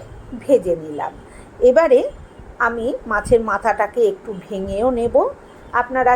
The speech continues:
চাইলে খুব কড়া করে ভাজা করে এইভাবে তুলেও নিতে পারেন, পরে ভেঙে দিতে পারেন, কিন্তু মাছের মাথা যতই ওপর থেকে দেখা যাক ভাজা হয়েছে, ভেতরে এই যে অংশটা কিন্তু কাঁচা থাকে, সেই জন্য এ-, আমি তো একদম পুরো ছাকা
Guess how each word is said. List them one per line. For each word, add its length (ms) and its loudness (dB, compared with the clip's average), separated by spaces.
চাইলে 280 4
খুব 100 -8
কড়া 280 4
করে 120 6
ভাজা 300 0
করে 200 2
এইভাবে 260 -2
তুলেও 280 2
নিতে 220 2
পারেন, 240 0
পরে 260 6
ভেঙে 320 -6
দিতে 180 -4
পারেন, 200 2
কিন্তু 320 0
মাছের 360 0
মাথা 200 -2
যতই 380 0
ওপর 180 -2
থেকে 220 0
দেখা 300 2
যাক 120 0
ভাজা 260 4
হয়েছে, 200 -2
ভেতরে 460 4
এই 120 -4
যে 160 4
অংশটা 360 -4
কিন্তু 260 -4
কাঁচা 280 -2
থাকে, 280 -4
সেই 240 6
জন্য 280 4
এ-, 100 -4
আমি 240 -6
তো 40 8
একদম 300 -2
পুরো 160 -2
ছাকা 280 -4